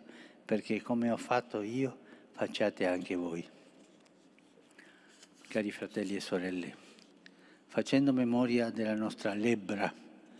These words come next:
rifuggendo le logiche della mondanità che ci privano di radici e di germogli, lasciandoci evangelizzare dall'umiltà del bambino Gesù,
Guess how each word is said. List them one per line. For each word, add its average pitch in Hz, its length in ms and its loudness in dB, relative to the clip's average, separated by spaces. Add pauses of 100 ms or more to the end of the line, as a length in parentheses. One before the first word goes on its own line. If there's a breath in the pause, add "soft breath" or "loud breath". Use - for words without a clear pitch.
(380 loud breath)
rifuggendo 139 680 2
le 123 140 4
logiche 120 540 2
della 107 220 2
mondanità 107 760 0 (420 loud breath)
che 110 120 0
ci - 160 -2
privano 117 480 4
di 101 140 -4
radici 101 600 -2 (380 loud breath)
e 107 140 0
di 107 100 -4
germogli, 104 680 2 (800 loud breath)
lasciandoci 135 960 2 (220)
evangelizzare 123 880 2
dall'umiltà 110 640 4
del 113 160 2
bambino 107 380 -4
Gesù, - 380 -2